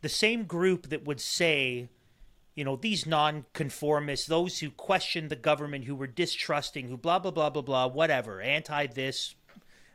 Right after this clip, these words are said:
that same group of people who levels these accusations is almost certainly the same kind of people, the same group that would say, "And now we need to move on for unity's sake."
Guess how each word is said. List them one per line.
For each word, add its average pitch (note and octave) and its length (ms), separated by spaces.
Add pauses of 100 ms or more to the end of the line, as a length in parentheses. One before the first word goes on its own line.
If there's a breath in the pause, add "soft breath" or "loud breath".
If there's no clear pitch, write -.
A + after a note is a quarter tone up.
that F#3+ 220
same G3+ 320
group F3 220
of C#3+ 100
people E3 400
who C3+ 140
levels D3 520
these C#3+ 200
accusations C3 1040 (880 soft breath)
is E3+ 220
almost G#3 460
certainly F#3 420
the C3+ 120
same D#3 360
kind D#3 340
of C3+ 100 (380)
people, D#3+ 380
the B2+ 80
same D3+ 300
group D#3+ 260
that D3 140
would C#3 120
say, D3 280
"And E3 220
now E3 200
we F3+ 140
need E3 180
to E3 100
move D3+ 220
on C3 240
for - 160
unity's C#3 480
sake." G2+ 360